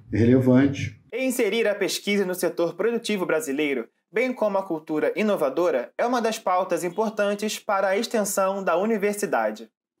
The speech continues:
Speaker 1: Nós temos um problema hoje. A maior parte dos pesquisadores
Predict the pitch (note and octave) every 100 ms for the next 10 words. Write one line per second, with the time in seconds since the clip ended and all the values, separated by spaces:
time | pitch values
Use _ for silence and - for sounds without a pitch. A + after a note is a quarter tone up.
0 | _ B2+ C#3 F3 F3+ - - - D#3 E3
1 | D3 E3 C#3 A2+ C3 C3 G2+ F#2+ F2 -
2 | G2 G2+ A2+ C3+ B2 A2+ A2 - G2+ -
3 | G#2+ G2 G2+ G2 B2 A2+ F#2+ -